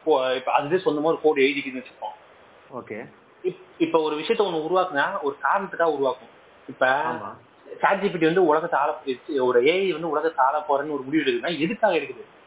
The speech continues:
Speaker 1: அது ஒரு ரீசன்
Speaker 2: ம்.
Speaker 1: இருக்கும்ல.
Speaker 2: ஆமா.
Speaker 1: அது, இப்ப அது, அதோட ரீ-, அது வந்து ஒண்ணு, இப்ப ஒரு ஏ ஐ, ஏ ஐ யோட ரோல் என்னன்னா,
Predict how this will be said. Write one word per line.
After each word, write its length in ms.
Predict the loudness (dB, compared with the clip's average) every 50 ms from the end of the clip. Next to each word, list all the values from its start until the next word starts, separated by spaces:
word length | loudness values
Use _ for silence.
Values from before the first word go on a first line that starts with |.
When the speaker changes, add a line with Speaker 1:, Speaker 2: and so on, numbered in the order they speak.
| -20 -20 -20 -20 -20 -20 -10 -4
Speaker 1:
அது 160 | -2 0 2
ஒரு 140 | 2 2 2
ரீசன் 200 | 2 2 0 0
Speaker 2:
ம். 40 | 0
Speaker 1:
இருக்கும்ல. 440 | 0 0 -2 -2 0 0 -2 -2 -4 -6 -16 _ _ _ _ _ -20 -20 -16 -12
Speaker 2:
ஆமா. 320 | -12 -10 -10 -10 -12 -14 -16 -20 -20 _ _ _ _
Speaker 1:
அது, 140 | 0 0 0 -2 -6 -6 -4
இப்ப 180 | -4 -2 0 0
அது, 180 | 0 0 0
அதோட 340 | 0 0 0 0 0 0 0
ரீ-, 200 | 0 0 0 -2
அது 180 | -4 -4 -2 -4
வந்து 420 | -4 -4 -4 -4 -4 -2 -4 -4
ஒண்ணு, 280 | -2 -2 -2 -2 -2 -4 -6 -14
இப்ப 440 | -14 -8 -2 2 4 4 4 4 2 0 -4 -6 -6
ஒரு 180 | -4 -2 0 2
ஏ 120 | 4 4
ஐ, 180 | 2 2 2 0
ஏ 60 | 0
ஐ 220 | 2 2 2 4
யோட 260 | 2 2 2 2 2 4
ரோல் 300 | 4 2 2 0 -4 -8
என்னன்னா, 340 | -8 -8 -6 -6 -6 -6